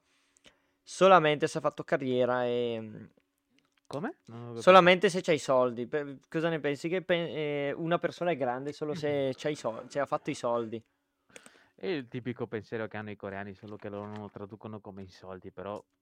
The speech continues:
Speaker 2: s-, alla fine ha un sì e un no, nel senso,
Speaker 1: Perché
Speaker 2: chi ha più soldi,
Speaker 1: posso
Speaker 2: anche se non li hai fisici, comunque sei una persona
Speaker 1: Sì,
Speaker 2: che
Speaker 1: no.
Speaker 2: ha fatto relativo successo.
Speaker 1: Ho capito.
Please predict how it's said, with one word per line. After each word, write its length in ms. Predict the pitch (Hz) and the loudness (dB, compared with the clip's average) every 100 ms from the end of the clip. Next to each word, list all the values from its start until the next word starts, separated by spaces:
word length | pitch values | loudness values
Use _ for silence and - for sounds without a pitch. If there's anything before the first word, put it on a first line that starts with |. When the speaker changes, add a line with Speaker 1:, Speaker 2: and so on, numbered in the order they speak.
| _ | _
Speaker 2:
s-, 280 | _ _ - | _ _ -14
alla 640 | 104 113 117 117 117 120 117 | -6 -2 0 2 2 0 -2
fine 760 | 151 147 143 131 123 117 117 | -4 -2 0 2 2 0 0
ha 220 | 117 123 127 | 0 0 0
un 120 | 123 | -4
sì 180 | 127 139 | -8 -6
e 40 | |
un 160 | 123 101 | -6 -8
no, 160 | 101 104 | -10 -12
nel 140 | 92 | -14
senso, 400 | - 101 - 98 _ _ - - | -18 -20 -16 -20 _ _ -20 2
Speaker 1:
Perché 280 | 214 240 220 | 6 12 12
Speaker 2:
chi 140 | 143 | 10
ha 100 | 147 | 2
più 200 | - 175 | 2 0
soldi, 720 | - 180 175 175 170 180 185 _ _ _ _ | 2 2 4 4 2 0 -2 _ _ _ _
Speaker 1:
posso 260 | 220 - - - | 6 8 6 6
Speaker 2:
anche 140 | 143 | -10
se 120 | - 135 | -10 -10
non 100 | 139 | -4
li 80 | 135 | -2
hai 100 | 135 | -2
fisici, 460 | - 135 127 139 | -4 -8 -8 -10
comunque 360 | - 117 113 120 | -8 -8 -6 -10
sei 140 | 120 | -8
una 100 | 110 | -8
persona 360 | 104 104 107 107 | -8 -12 -10 4
Speaker 1:
Sì, 100 | 214 | 10
Speaker 2:
che 20 | |
Speaker 1:
no. 160 | 226 208 | 12 12
Speaker 2:
ha 60 | 131 | 10
fatto 240 | 117 107 | -2 -8
relativo 440 | 113 107 113 117 117 | -8 -6 -6 -8 -10
successo. 540 | - _ 101 - - - _ | -20 _ -10 -10 -20 -20 _
Speaker 1:
Ho 80 | 139 | -2
capito. 580 | - - 202 208 135 | -2 4 6 6 4